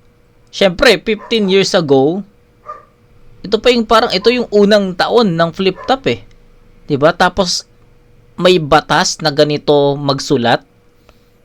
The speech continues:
Tangina, ang lupit nun, pre. Tapos, ang technical niya pa.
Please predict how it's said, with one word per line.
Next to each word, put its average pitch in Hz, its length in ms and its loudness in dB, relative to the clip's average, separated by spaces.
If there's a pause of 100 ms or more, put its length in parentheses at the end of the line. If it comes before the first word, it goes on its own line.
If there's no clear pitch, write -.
(1040)
Tangina, 226 320 0
ang 240 80 -4
lupit 233 320 0
nun, 214 320 -2
pre. 214 320 -2 (880)
Tapos, 208 320 -2
ang 208 80 0
technical 214 480 -2
niya 196 240 -2
pa. 185 240 0